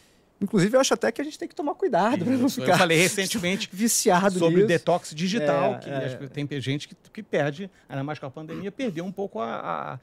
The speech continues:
Speaker 2: o controle do uso, né, de
Speaker 1: Agora, uma,
Speaker 2: dispositivos.
Speaker 1: uma coisa que a gente, que eu acho interessante, que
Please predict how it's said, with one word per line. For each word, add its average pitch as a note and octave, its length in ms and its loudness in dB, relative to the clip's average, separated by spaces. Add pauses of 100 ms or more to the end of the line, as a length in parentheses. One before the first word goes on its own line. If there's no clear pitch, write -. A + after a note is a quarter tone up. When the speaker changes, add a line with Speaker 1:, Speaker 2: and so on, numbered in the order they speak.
(100)
Speaker 2:
o D#3+ 80 -2
controle E3+ 520 2
do C3 100 -2
uso, A#2+ 320 -4
né, B2 120 -10
de C3 60 -8
Speaker 1:
Agora, D#3 500 -2
uma, F3+ 160 -4
Speaker 2:
dispositivos. C3 260 -10
Speaker 1:
uma F3+ 160 -6
coisa G3 500 0
que - 100 -12
a E3 60 -6
gente, D3+ 760 -4
que - 60 -16
eu D3 60 -4
acho D3+ 180 -6
interessante, C#3 580 -6
que D#3 220 -6